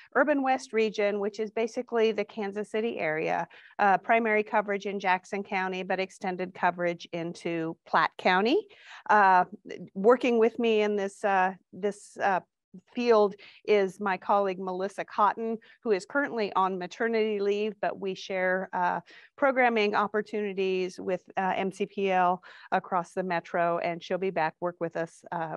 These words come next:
at work with us later this year. So, uh, just a little bit about me. I've been with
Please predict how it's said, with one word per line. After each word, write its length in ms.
at 160
work 180
with 140
us 120
later 320
this 260
year. 280
So, 280
uh, 180
just 240
a 60
little 240
bit 160
about 280
me. 220
I've 220
been 180
with 240